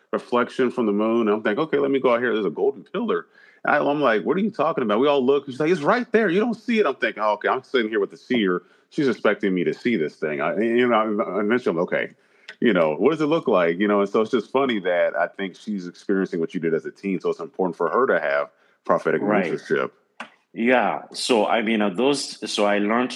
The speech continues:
Speaker 2: to just, you know, be a bit more, how can I say, reserved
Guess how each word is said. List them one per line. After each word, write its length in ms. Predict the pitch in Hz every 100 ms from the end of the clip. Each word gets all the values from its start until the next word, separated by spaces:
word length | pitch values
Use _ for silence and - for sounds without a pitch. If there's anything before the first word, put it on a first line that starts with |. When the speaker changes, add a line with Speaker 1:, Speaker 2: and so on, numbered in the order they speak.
| -
Speaker 2:
to 260 | 104 90 -
just, 400 | - 104 101 - - _ _ -
you 160 | 110 98
know, 180 | 92
be 340 | 87 - 107 110
a 80 | 95
bit 240 | 92 101
more, 480 | 95 90 90 87 - _ _ _ _
how 140 | - 101
can 140 | 101
I 60 | 90
say, 220 | 90 90
reserved 880 | 87 90 87 78 95 95 87 - -